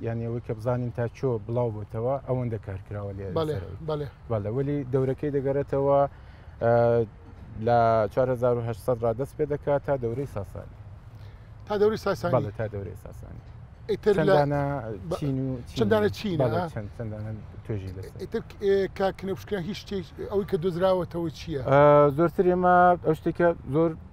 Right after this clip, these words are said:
Speaker 1: ئە، پشکنینێکی مەحدود و چوارچێوەدار بوو. ئەمە توانیمان فقط تاقمێک بدە، سوالات، سۆفال و کۆزە و شتیوا بدۆزینەوە.
Speaker 2: بەڵێ.
Speaker 1: پێشگە لەوەی لە شاری مەهاباتش، ئە، شۆنگی وەکو فەقرەقامان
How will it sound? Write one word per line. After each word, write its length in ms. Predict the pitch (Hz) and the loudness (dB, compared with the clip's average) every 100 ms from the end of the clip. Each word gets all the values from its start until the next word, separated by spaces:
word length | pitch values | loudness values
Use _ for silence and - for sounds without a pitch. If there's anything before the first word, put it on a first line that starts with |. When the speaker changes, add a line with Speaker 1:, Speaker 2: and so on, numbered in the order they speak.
| - | -4
Speaker 1:
ئە، 80 | 139 143 139 135 | 0 2 0 -2
پشکنینێکی 720 | - - 156 160 151 - 151 151 151 143 - 101 123 | -10 -6 -4 -2 -4 -4 -4 -2 -4 -8 -10 -4 -4
مەحدود 340 | 120 127 143 | -4 -6 -8
و 40 | 139 | -8
چوارچێوەدار 680 | - 127 - 127 127 143 135 110 | 0 0 0 -4 -2 2 2 0
بوو. 200 | 131 131 | -6 -6
ئەمە 140 | 135 139 | -6 -4
توانیمان 340 | 139 143 143 131 | -4 -4 -6 -6
فقط 180 | 131 139 - | -8 -8 -4
تاقمێک 360 | 143 - 143 139 - - | -4 -4 -6 -6 -12 -10
بدە، 280 | 123 120 123 120 120 120 120 120 117 113 - - | -8 -4 -4 -2 -4 -4 -4 -6 -6 -10 -12 2
سوالات، 420 | 131 123 135 - - - | 4 4 4 0 -6 -14
سۆفال 360 | - 117 123 120 | -8 -4 -2 -2
و 140 | 120 117 | -4 -8
کۆزە 320 | - 113 110 117 | -10 -10 -6 -8
و 40 | 110 | -8
شتیوا 260 | - 120 127 | -6 -4 -4
بدۆزینەوە. 640 | 104 107 151 110 107 123 | -4 -6 -4 -4 -4 -4
Speaker 2:
بەڵێ. 140 | 151 - - - - - | -6 -12 -20 -20 -12 -4
Speaker 1:
پێشگە 260 | 156 147 156 | -2 2 2
لەوەی 180 | 151 151 | 2 2
لە 40 | 139 | -2
شاری 200 | 151 151 147 | -2 -2 -2
مەهاباتش، 540 | 143 139 143 - 143 - 123 | -2 -2 -4 -4 -8 -4 0
ئە، 80 | 123 123 123 123 - - - - | 2 2 2 -2 -8 -18 -16 -6
شۆنگی 320 | 127 123 127 123 | -4 -2 -4 -6
وەکو 180 | 117 - | -8 -8
فەقرەقامان 600 | 117 - 107 127 127 123 | -10 -8 -8 -6 -4 -6